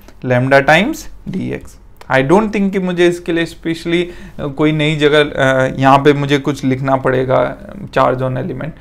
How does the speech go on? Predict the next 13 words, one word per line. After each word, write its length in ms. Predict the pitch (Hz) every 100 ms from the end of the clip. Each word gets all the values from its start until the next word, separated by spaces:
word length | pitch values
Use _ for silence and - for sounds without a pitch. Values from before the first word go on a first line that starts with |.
| - -
अभी 260 | - 156 170
तक 260 | 170 180 175
सबको 320 | 156 - 170
ये 120 | 165
चीज़ 260 | 156 160 190 - -
क्लियर 220 | 135 131
हो 140 | 156 123
गई 160 | -
होगी। 220 | - - - - - - -
अब 120 | 175
हम 160 | 208
क्या 140 | 196 220
करेंगे, 480 | 214 175 151 170